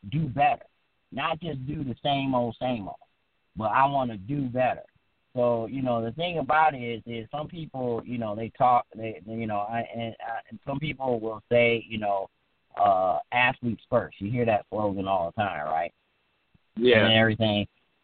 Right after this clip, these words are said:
Speaker 1: But my thing is, is, is, yeah, athletes first, but we want the whole entire pot, right? We want the audience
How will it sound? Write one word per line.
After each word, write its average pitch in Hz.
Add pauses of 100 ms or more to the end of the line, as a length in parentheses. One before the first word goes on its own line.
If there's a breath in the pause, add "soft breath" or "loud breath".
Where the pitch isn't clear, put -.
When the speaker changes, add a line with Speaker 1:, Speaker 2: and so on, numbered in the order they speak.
(140)
Speaker 1:
But 135
my 151
thing 151
is, 117
is, 117
is, 113
yeah, 123 (200)
athletes 160
first, 160
but 117
we 185
want 190
the 113
whole 165
entire 135
pot, - (560)
right? 131
We 151
want 196
the 123
audience 156